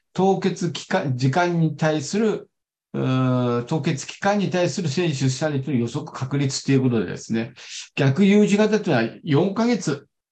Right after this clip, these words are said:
凍結期間を四ヶ月にすると、お、生理獲得率が一番最も高くなりますよっていう、うー、やつですね。そして、えー、Aが、えっと、補正、えー、っと、補正せずに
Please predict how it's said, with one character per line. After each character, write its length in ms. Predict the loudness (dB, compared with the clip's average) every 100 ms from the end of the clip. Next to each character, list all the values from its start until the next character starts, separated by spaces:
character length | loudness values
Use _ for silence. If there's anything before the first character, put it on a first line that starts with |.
| _ _
凍 260 | -2 0 2
結 300 | 0 -2 -4
期 120 | -4
間 240 | 0 2
を 60 | 2
四 280 | 2 0 0
ヶ 140 | 0
月 260 | 0 0 -2
に 140 | -2
す 500 | -4 -12 _ -6 -2
る 160 | 0 -2
と、 460 | 0 0 0 -6 -18 _ _ _ _ _ _ _
お、 340 | -2 2 4 2
生 180 | 0 -2
理 80 |
獲 220 | 0 -2 0
得 200 | -2 -2
率 180 | -4
が 100 | -2
一 180 | -2 -2
番 100 | 0
最 80 | 2
も 100 | 2
高 400 | 0 -4 -2 -4
く 80 | -2
な 80 | -2
り 100 | -2
ま 140 | -4
す 140 | -4
よ 120 | -2 -2
っ 80 |
て 120 | -2 -2
い 100 | -2
う、 140 | -6 -12 -18 -20 _
う 80 | 2 4 4
ー、 260 | 2 -4 -6
や 140 | -4
つ 100 | -4
で 80 | -6
す 160 | -2
ね。 80 | 0
そ 160 | 0 0
し 80 | 0
て、 240 | 0 0
え 640 | 0 2 2 0 -2 -8 -6
ー、 280 | 0 0 2
A 20 |
が、 360 | 2 2 -2 -12 -20 _ _ _
え 140 | -4 -4
っ 20 | -2
と、 340 | 0 2 2
補 160 | 2 2
正、 220 | 4 4
え 460 | 4 4 4 2 2
ー、 40 |
っ 20 |
と、 580 | 2 2 2 -2 -10 -18 _ _ _ _ _ _ _ _ _
補 160 | -2 0
正 220 | 2 2
せ 160 | 4
ず 120 | 2 2
に 240 | 0 -6